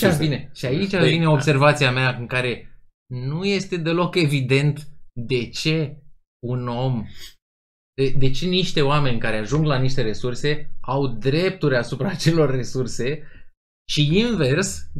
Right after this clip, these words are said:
Speaker 2: ai putea să zici, „Păi de ce are un om dreptul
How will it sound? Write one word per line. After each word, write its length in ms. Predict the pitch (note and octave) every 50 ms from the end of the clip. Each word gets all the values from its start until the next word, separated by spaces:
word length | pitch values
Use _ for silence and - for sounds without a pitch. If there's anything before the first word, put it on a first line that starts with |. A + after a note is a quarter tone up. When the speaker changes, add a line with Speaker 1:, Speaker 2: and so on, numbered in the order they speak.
| C3 - - - - -
Speaker 2:
ai 220 | - A#2+ B2 A#2
putea 280 | - - A#2+ - C3+ C3+
să 140 | C3 C3 B2+
zici, 440 | A2+ A2 C#3 F3 D#3+ - - - -
„Păi 160 | - F3 F3+
de 180 | F3+ D#3+ F#3 F3+
ce 220 | - - - G#3
are 260 | G3+ G3+ G3 F#3+ F#3+
un 420 | F#3 F3+ E3+ E3 F#3 F#3+ G3 F#3 F3
om 440 | D3 D3 D#3 D#3 D3+ C3+ B2 - -
dreptul 840 | - - A2+ B2+ C3 C#3+ D3 - - C#3 C3+ C3 C3+ C3 C3 -